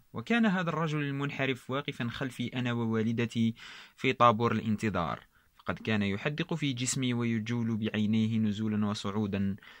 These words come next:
لقد بدا لي في نفسي سن والدي، لكن نظرته لم تكن تنم عن مشاعر أبوة، أي ليست نظرات بريئة." وتستطرد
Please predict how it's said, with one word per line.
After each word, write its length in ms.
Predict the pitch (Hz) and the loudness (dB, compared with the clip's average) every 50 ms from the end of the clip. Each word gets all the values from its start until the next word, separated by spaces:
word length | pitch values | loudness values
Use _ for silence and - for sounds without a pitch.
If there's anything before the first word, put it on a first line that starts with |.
| - _ - | -20 _ -10
لقد 320 | - - - 104 90 90 | -6 -4 -4 -4 -2 -2
بدا 260 | 87 101 92 110 117 | -2 0 0 0 0
لي 160 | 123 143 170 175 | 0 0 0 0
في 160 | - 175 165 | 0 0 0
نفسي 560 | 165 170 170 - - - 151 143 143 147 151 _ _ _ _ _ _ _ _ - | 0 -2 -4 -6 -6 -6 -4 -4 -4 -6 -8 _ _ _ _ _ _ _ _ -4
سن 360 | - - 165 160 147 143 135 | -2 2 2 4 4 4 4
والدي، 460 | 131 135 127 117 107 101 90 90 92 90 | 6 6 6 6 6 4 2 2 0 0
لكن 340 | 87 85 82 - 98 92 | 0 -2 -2 -4 -4 -4
نظرته 760 | 90 92 87 87 90 104 131 - - 165 175 180 170 170 208 - _ _ _ _ _ _ _ _ _ - | -4 -2 -2 -2 -2 -2 -2 -2 0 0 0 0 0 -2 -4 -8 _ _ _ _ _ _ _ _ _ -6
لم 340 | - 113 120 143 180 202 185 | -4 -2 0 0 -2 -2 -2
تكن 340 | 170 - 175 - - 170 151 | -2 -4 -4 -2 0 0 0
تنم 380 | - 143 143 143 139 139 135 135 | 0 0 0 0 -2 -2 -2 -2
عن 140 | 123 123 131 127 | -2 -2 0 0
مشاعر 520 | 123 123 - - 127 113 117 123 120 113 - | 0 0 0 0 0 2 2 0 0 0 -2
أبوة، 680 | - 113 110 120 120 120 117 - - 113 110 110 110 - - - - - - - - | -2 -2 0 2 2 2 2 2 2 2 4 2 2 -2 -8 -20 -20 -20 -10 -2 2
أي 240 | 135 139 135 127 120 - - - - _ - | 4 4 4 4 0 -4 -10 -20 -20 _ -4
ليست 400 | - 127 127 123 - - - - | 0 2 2 2 2 -2 -2 0
نظرات 520 | 120 120 117 101 107 107 104 98 92 - 98 | 0 0 2 2 2 0 0 0 -2 -4 -6
بريئة." 640 | 98 98 110 127 131 110 - - 90 85 82 95 - _ _ _ _ _ _ _ _ _ _ _ _ _ _ _ _ _ _ _ _ _ _ _ _ - _ _ _ _ _ _ _ _ _ _ _ _ _ _ _ _ _ _ _ _ _ _ _ _ - - - - _ _ - - - - - - - - - - - - | -4 -2 0 0 0 -2 -4 -6 -8 -10 -10 -12 -16 _ _ _ _ _ _ _ _ _ _ _ _ _ _ _ _ _ _ _ _ _ _ _ _ -20 _ _ _ _ _ _ _ _ _ _ _ _ _ _ _ _ _ _ _ _ _ _ _ _ -20 -20 -20 -20 _ _ -20 -20 -20 -20 -20 -20 -20 -20 -20 -8 -4 -4
وتستطرد 840 | 110 - - - - - 196 208 220 214 202 180 175 175 175 185 | 0 2 0 2 2 2 2 4 6 6 6 6 4 2 0 -2